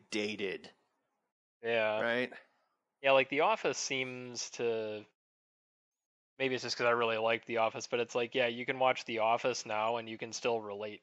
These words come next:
Speaker 2: to it. Like, if you work in an <laughs> office or whatever, you know, it's just like,
Speaker 1: Yeah.
Speaker 2: you know, they're all the same sorts of, like, little quibbles and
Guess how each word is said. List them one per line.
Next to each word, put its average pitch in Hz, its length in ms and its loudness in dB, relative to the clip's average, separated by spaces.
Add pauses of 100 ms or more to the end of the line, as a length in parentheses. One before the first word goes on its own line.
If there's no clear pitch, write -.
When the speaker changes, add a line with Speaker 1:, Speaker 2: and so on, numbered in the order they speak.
Speaker 2:
to 92 180 -16
it. - 140 -12 (380)
Like, 104 220 -6
if 104 160 -10
you 107 100 -10
work 110 260 -2 (600)
in 110 120 -2
an 107 80 0
<laughs> 104 400 0
office - 320 -2
or 202 60 6
whatever, - 360 0
you 139 120 2
know, 131 60 4
it's 127 120 -2
just 127 220 -6
like, 165 100 2
Speaker 1:
Yeah. 139 380 8 (720)
Speaker 2:
you 110 80 -4
know, 107 140 -2
they're 110 120 -2
all 120 160 6
the 120 140 -2
same 117 640 -2
sorts 117 380 -2
of, 110 180 -8
like, 107 240 -2 (520)
little 110 240 -6
quibbles 113 760 0
and 104 280 -12